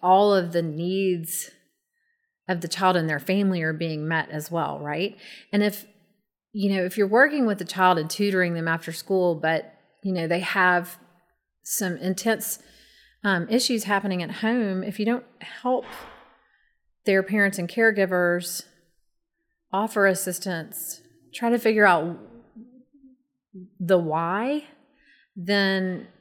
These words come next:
you know, you may not be changing the trajectory of the child, really. So trying to holistically, um, help kids and families and make sure that they have, you know,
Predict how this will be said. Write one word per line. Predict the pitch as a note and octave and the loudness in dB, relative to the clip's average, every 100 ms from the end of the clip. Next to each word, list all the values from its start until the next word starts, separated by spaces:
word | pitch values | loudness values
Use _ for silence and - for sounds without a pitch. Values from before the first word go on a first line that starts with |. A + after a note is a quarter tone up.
| _ _ _ _ _ _ _ _ | _ _ _ _ _ _ _ _
you | F#3 G3+ | -4 0
know, | F#3+ | 0
you | F#3 G3+ | 2 2
may | G#3 | 2
not | A3+ F3 - - _ _ _ _ _ _ _ _ _ _ - | 2 0 -4 -12 _ _ _ _ _ _ _ _ _ _ -2
be | G#3+ | -2
changing | - G#3 G3 G3 F3+ | -2 -2 0 0 -2
the | E3 | -4
trajectory | E3 E3+ E3+ E3+ E3+ D#3+ | -6 -6 -6 -6 -6 -6
of | D#3 | -8
the | D3+ | -10
child, | - F#3+ E3+ C#3+ | -12 -8 -8 -8
really. | C#3+ - - - _ | -12 -14 -16 -18 _
So | - G#3+ G3 F#3 F3+ - - - - _ _ _ _ _ _ _ _ _ _ _ _ | -4 4 6 6 4 -4 -20 -20 -20 _ _ _ _ _ _ _ _ _ _ _ _
trying | - B3 C4+ | -4 2 2
to | |
holistically, | A3+ G#3 F3+ F3 - B3 - C4 C#4 A#3+ _ _ - | 2 2 2 0 -4 -6 -2 -2 -2 -8 _ _ -10
um, | G3 F#3 E3+ D#3 D#3 D#3+ - _ _ _ - - | -6 -4 -4 -4 -8 -12 -18 _ _ _ -14 -4
help | G3+ F#3 - - _ - | -4 -4 -8 -20 _ -14
kids | - G3+ F#3 | -2 0 0
and | - F3+ | -2 -4
families | F3+ F3+ F3 D#3+ E3 D#3+ | -4 -4 -4 -4 -6 -6
and | F3 | -4
make | F#3 | -4
sure | F3+ G3+ | -4 -4
that | F#3 | -4
they | F#3 G3 | -2 -4
have, | F3+ F#3 F3 E3+ - _ _ _ _ _ | 0 2 2 -2 -16 _ _ _ _ _
you | G3 | -4
know, | F#3 E3 | -2 -4